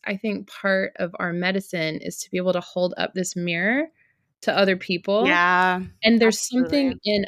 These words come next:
Speaker 1: us, like, there's a reason that the people that come to me, come to me. There's some,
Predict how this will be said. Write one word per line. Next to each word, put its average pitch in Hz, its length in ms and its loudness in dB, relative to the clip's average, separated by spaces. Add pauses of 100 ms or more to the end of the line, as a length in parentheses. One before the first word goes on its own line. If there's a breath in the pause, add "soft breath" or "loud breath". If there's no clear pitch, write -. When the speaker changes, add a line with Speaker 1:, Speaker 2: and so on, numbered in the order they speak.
Speaker 1:
us, 190 320 -2
like, 220 180 2
there's 247 180 4
a 247 120 4
reason 247 460 2
that 254 160 -2
the 190 100 -4
people 202 400 -4
that 180 220 -2
come 175 280 -4
to - 200 -10
me, 160 500 -4
come 185 220 -6
to - 120 -10
me. 175 220 0
There's 190 200 0
some, 185 280 -2